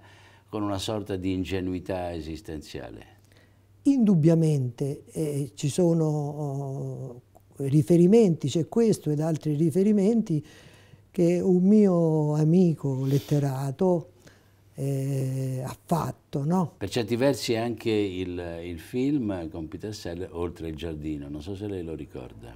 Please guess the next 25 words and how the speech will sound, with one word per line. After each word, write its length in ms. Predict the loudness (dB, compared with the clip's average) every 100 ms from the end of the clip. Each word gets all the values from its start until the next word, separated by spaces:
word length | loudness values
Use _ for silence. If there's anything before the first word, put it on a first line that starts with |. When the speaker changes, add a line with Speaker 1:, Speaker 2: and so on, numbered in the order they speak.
| -2
Speaker 2:
No, 220 | 0 2
io, 380 | 4 4 4 2
eh, 120 | -2
in 40 | 0
Speaker 1:
Con 180 | 0 2
Speaker 2:
questo, 160 | 2 4
Speaker 1:
delle, 240 | 2 0
Speaker 2:
in 20 | 2
Speaker 1:
con 120 | 6
Speaker 2:
questo 180 | 6 6
Speaker 1:
delle, 120 | 6
Speaker 2:
momento 420 | 6 6 6 6
non 160 | 6 6
lo 80 | 6
Speaker 1:
eh, 80 | 6
Speaker 2:
ricordo. 140 | 4
Speaker 1:
con 80 | 2
delle 220 | 2 0
annotazioni, 1080 | 0 -2 -2 -4 -8 -4 0 0 0 -2 -4
delle 220 | -4 -4
riflessioni 580 | -4 -4 -4 -2 -2 -4
molto 360 | -6 -6 -6 -6
semplici, 800 | -4 -4 -4 -6 -6 -6 -8 -10
eh, 140 | -12
no? 240 | -10 -8